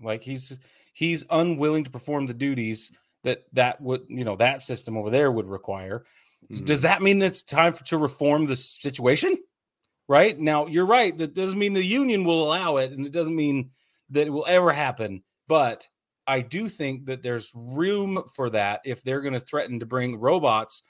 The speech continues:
Speaker 1: into Major League Baseball, then those, those people who want to retain,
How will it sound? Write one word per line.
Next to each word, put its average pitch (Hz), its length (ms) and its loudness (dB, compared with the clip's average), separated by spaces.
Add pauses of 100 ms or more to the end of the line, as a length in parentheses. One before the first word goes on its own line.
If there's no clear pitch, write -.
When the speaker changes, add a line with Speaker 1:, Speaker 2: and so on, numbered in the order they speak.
(220)
Speaker 1:
into 143 200 -2
Major 135 300 -2
League 113 140 -6
Baseball, 110 600 -2 (300)
then 131 300 -2 (100)
those, 139 400 -2 (440)
those 127 460 -2
people 170 340 -4
who 143 140 0
want 143 320 0
to 143 100 -4
retain, 135 520 -2